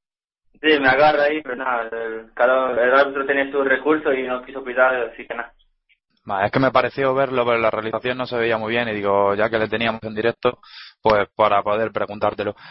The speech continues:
Speaker 2: Eh, otra pregunta del tema táctico,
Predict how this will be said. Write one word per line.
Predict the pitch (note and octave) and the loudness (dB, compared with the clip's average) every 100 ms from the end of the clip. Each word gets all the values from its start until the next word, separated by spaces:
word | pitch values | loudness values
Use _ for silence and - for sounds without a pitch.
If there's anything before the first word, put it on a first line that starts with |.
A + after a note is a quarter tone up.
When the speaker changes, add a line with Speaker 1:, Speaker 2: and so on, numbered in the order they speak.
| - | -8
Speaker 2:
Eh, | - A#2+ A#2 A#2 | 0 2 2 0
otra | B2+ D3+ | 0 0
pregunta | D3 D#3 D3+ C#3+ D3 C#3+ C#3 C3+ _ - | 0 -4 -6 -4 0 2 0 -4 _ -16
del | B2+ C3+ C3 C3 B2+ | -6 -2 0 0 -2
tema | - C3 B2+ | -4 -2 0
táctico, | A#2+ A#2 B2+ B2 A#2 | 0 -2 -4 0 0